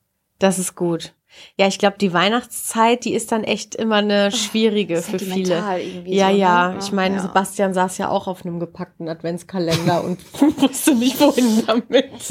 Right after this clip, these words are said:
Speaker 2: Ja. Ach, Mano. Mano.
Speaker 1: Ja.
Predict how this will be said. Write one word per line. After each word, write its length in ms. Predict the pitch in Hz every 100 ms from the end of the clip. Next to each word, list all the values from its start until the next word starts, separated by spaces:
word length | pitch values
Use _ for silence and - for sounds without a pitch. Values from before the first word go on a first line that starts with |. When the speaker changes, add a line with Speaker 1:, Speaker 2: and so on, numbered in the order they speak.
| -
Speaker 2:
Ja. 160 | 220 - - - - - - _ - - - 233
Ach, 80 | 220
Mano. 460 | 539 - - - - 226 - - - - 294 269
Mano. 380 | 220 - - 277
Speaker 1:
Ja. 460 | 240 214 190 202